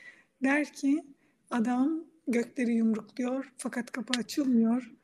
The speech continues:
Çünkü gökler yumruklanınca göklerin kapısı açılmaz. Ellerinizi açmanız gerekiyor,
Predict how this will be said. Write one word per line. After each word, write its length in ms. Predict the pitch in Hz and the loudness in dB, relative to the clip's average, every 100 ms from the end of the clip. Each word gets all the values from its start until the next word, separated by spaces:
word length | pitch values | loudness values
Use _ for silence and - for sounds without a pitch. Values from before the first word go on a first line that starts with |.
| _ _ | _ _
Çünkü 320 | - - 254 233 | -8 0 2 4
gökler 680 | 233 233 247 233 254 247 - | 2 0 -2 -2 -2 -6 0
yumruklanınca 1160 | 220 240 233 233 240 233 240 233 233 226 247 254 | 4 6 4 2 0 2 2 2 0 -2 -4 -10
göklerin 400 | - 233 - 233 | -6 -6 -2 0
kapısı 340 | 233 226 214 262 | 0 -4 -8 -6
açılmaz. 680 | 226 - 220 214 220 - - _ - _ - | -6 0 2 2 -2 -8 -16 _ -20 _ -2
Ellerinizi 480 | 247 233 233 226 240 | 2 4 4 4 2
açmanız 540 | 226 - 247 226 226 | -4 -2 2 2 2
gerekiyor, 760 | 226 214 208 - 226 226 233 | 0 0 -2 -4 -6 -6 -10